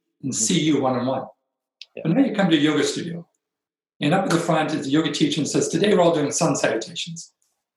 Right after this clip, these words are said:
Speaker 1: Maybe you just a one-week yin yoga teacher training, and you're thinking, "Great, I need to move. That's gonna be good for me."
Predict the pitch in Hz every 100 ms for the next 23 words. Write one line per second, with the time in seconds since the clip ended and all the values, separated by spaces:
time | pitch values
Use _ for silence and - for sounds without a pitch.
0 | _ _ 143 175 190 165 165 - 147 -
1 | 143 170 151 151 - - 151 147 147 139
2 | 139 - - - 143 127 127 - _ _
3 | - 143 135 131 120 147 - 139 139 -
4 | 123 127 113 127 - 120 113 131 95 87